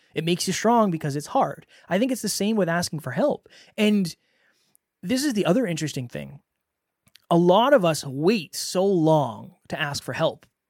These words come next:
By the time we ask for the help, we've already dug ourselves, ourselves into, into, <clears throat> into such a deep hole that we need more help than we would have needed to in the beginning. And it makes it harder and harder and harder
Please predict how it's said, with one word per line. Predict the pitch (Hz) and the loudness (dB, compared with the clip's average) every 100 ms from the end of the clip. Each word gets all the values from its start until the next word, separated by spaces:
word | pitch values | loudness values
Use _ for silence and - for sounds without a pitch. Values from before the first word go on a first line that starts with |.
| - | -6
By | 165 185 | 0 0
the | 170 | 0
time | - 208 226 | 0 0 2
we | 202 170 | 0 -2
ask | 160 180 - | -2 -2 -2
for | 127 | -6
the | |
help, | 123 165 233 - _ _ | 0 2 2 0 _ _
we've | 175 165 | 0 4
already | 208 196 | 4 2
dug | 156 165 | 0 0
ourselves, | 160 147 175 156 147 - 131 127 | 0 -2 -4 -4 -6 -10 -14 -4
ourselves | 156 160 175 165 147 | -2 0 0 0 0
into, | 139 165 - | -2 -4 -4
into, | 147 135 143 _ _ _ | -8 -6 -8 _ _ _
<clears throat> | - 277 269 156 - - - | 0 4 4 2 -6 -20 4
into | 208 226 226 | 4 6 4
such | - 208 214 | 4 4 4
a | 202 | 2
deep | 147 175 - | 0 -4 -2
hole | 147 156 247 320 - - _ | 4 6 6 2 -8 -20 _
that | 180 190 170 | 2 2 2
we | 175 208 | 2 2
need | 208 | 2
more | 147 175 196 | 2 4 4
help | 156 180 | 4 0
than | - | 0
we | 156 | -4
would | 151 262 | 0 0
have | 190 | 0
needed | 147 143 139 | 0 -2 -2
to | 143 143 135 - _ | 0 0 -2 -6 _
in | 185 | -6
the | 151 | -4
beginning. | 127 202 143 - _ _ _ _ | 2 2 2 -6 _ _ _ _
And | 190 | 0
it | 185 | 2
makes | 208 165 | 2 2
it | 170 | -4
harder | - 214 202 175 135 | 4 6 6 2 -2
and | 143 143 | -6 -6
harder | - 208 190 156 143 | 4 6 6 2 -2
and | 143 | -6
harder | 131 196 208 160 135 | 0 4 4 2 -4